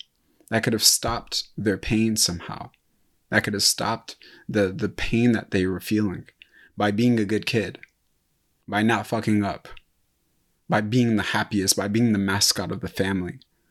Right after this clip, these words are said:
by shrinking myself, I, I can stop the pain that they're experiencing. So now it ripples into all of my adult life. And then I go through deep healing and transformation. I'm still doing it again.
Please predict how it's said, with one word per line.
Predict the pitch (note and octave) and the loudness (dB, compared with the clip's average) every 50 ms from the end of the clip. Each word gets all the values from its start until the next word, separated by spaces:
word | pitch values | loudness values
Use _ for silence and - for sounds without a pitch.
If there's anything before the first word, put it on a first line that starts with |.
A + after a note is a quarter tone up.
| _ _ _ _ _ _ _ _ _ _ _ _ _ _ _ _ _ - | _ _ _ _ _ _ _ _ _ _ _ _ _ _ _ _ _ -6
by | - G2+ | -2 0
shrinking | - - - - B2 B2+ B2 - A#2+ A2+ A2 | 0 0 2 2 0 0 0 0 2 2 2
myself, | G#2+ G2 F#2+ F#2+ - - G#2+ G2+ F#2+ G2 F#2+ - - - - - _ _ _ - | 2 2 2 2 2 2 2 0 -4 -6 -8 -10 -12 -16 -20 -20 _ _ _ -6
I, | G#2 G2+ - - - - | -6 -6 -6 -8 -6 -2
I | G#2+ G#2 | -2 -2
can | - - - A2+ F#2+ | 0 -2 -4 -4 -2
stop | - - - - - G2+ G2+ G#2 - - - | 0 0 0 0 -2 -6 -10 -10 -10 -12 -12
the | G2+ F2+ | -12 -10
pain | - - A#2 G#2+ G#2 G2+ F#2+ F2+ E2+ - _ _ _ _ | -4 0 0 2 2 2 -2 -4 -8 -12 _ _ _ _
that | - G2+ F2+ | -8 -6 -2
they're | - G#2+ F#2+ F2+ | 0 0 0 2
experiencing. | F2 - - - G2 F#2+ F#2+ F#2+ - - - - - C#3 - _ _ _ _ _ _ _ _ _ _ _ _ _ _ _ _ _ _ _ _ _ _ | 2 2 2 2 0 -6 -4 -2 -2 -2 -4 -6 -12 -20 -20 _ _ _ _ _ _ _ _ _ _ _ _ _ _ _ _ _ _ _ _ _ _
So | - - - | -4 -2 0
now | A2+ A2+ A2+ A#2 A#2 A#2+ | 2 2 2 4 4 2
it | A#2 A2+ A2 - - | 2 2 0 0 -2
ripples | G#2 G2+ G#2 C3 C#3+ C#3+ - B2+ G#2 F#2 F2+ F2+ F2+ - - - - | -2 2 4 4 4 4 2 0 0 0 -2 -2 -2 -2 -2 -2 0
into | A2 A#2 A#2 - - A#2+ G#2+ G2+ - - | 0 2 2 2 2 2 0 0 0 -4
all | - A2+ A#2+ C3 C3 C3 B2+ | -6 -4 -2 0 0 2 2
of | A2+ G#2+ | 2 2
my | A2 G#2 F#2+ | 2 2 2
adult | - F#2 F#2 F2+ F2+ - - - | 0 -4 -6 -6 -6 -8 -8 -6
life. | - F#2+ A2 A2 G#2 - - - - _ _ _ _ _ _ _ _ _ _ _ _ _ _ _ - | -6 -4 -4 -4 -6 -8 -10 -14 -16 _ _ _ _ _ _ _ _ _ _ _ _ _ _ _ -6
And | - A2 | -2 0
then | A#2 | 2
I | A#2 A2+ | 2 2
go | G#2+ A2 A#2+ B2 | 2 2 0 0
through | - - B2 G#2 | 0 -2 -2 -2
deep | F2+ A2+ A#2+ A2+ A2+ A2+ | 0 0 0 0 -2 -4
healing | - - C3+ C#3+ D3 D3 B2+ A2+ | -6 -2 -2 0 2 2 2 2
and | G#2+ G#2 | 0 0
transformation. | - A2+ A2 G#2 - A2+ A#2+ C#3 C#3 - B2+ | 0 0 -2 -2 0 0 0 0 0 0 -2
I'm | A#2+ A#2 - | 0 2 2
still | - A#2+ - C3+ C#3 | 2 2 2 0 -2
doing | C3+ B2+ A#2+ A#2 A2+ G#2 | 0 2 2 2 2 2
it | G2+ - | 0 -2
again. | G2+ - A2 B2+ A2 A2 | -4 -4 -4 -4 -4 -4